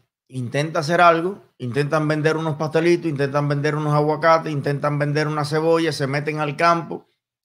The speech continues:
seis horas dando bicicleta para allá, hablan con el guajiro, hacen dos ristras de algo, vienen para acá y cuando la van a vender,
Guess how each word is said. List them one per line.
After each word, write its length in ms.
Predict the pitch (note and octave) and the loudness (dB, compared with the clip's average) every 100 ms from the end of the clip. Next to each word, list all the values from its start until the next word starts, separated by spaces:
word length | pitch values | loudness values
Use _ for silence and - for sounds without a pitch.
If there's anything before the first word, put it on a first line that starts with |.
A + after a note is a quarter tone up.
| _ _ _ | _ _ _
seis 300 | - D#3+ D#3 | -4 0 2
horas 220 | E3 E3 | 4 4
dando 220 | D#3+ D#3 D#3 | 4 2 -2
bicicleta 500 | C#3 C#3+ E3 D#3+ D3+ | -2 0 0 0 2
para 120 | E3 | 4
allá, 300 | E3+ E3+ D#3+ | 6 6 6
hablan 240 | D3+ D#3 | 4 2
con 100 | D3+ | 0
el 100 | D#3 | 0
guajiro, 400 | D3+ D#3 F3 F3 | 4 4 4 4
hacen 260 | D3+ D#3 D#3 | 2 -2 0
dos 140 | D#3 | 0
ristras 300 | D#3 D3+ D#3+ | 0 0 2
de 60 | E3 | 4
algo, 220 | F3 E3 | 4 2
vienen 220 | D#3+ D#3+ | 0 0
para 140 | D#3 F3 | 2 2
acá 40 | |
y 20 | |
cuando 180 | E3+ D#3 | 2 2
la 80 | C#3 | 2
van 220 | D3 E3+ | 4 6
a 40 | |
vender, 420 | F#3 F#3+ A3 A3+ | 6 6 2 2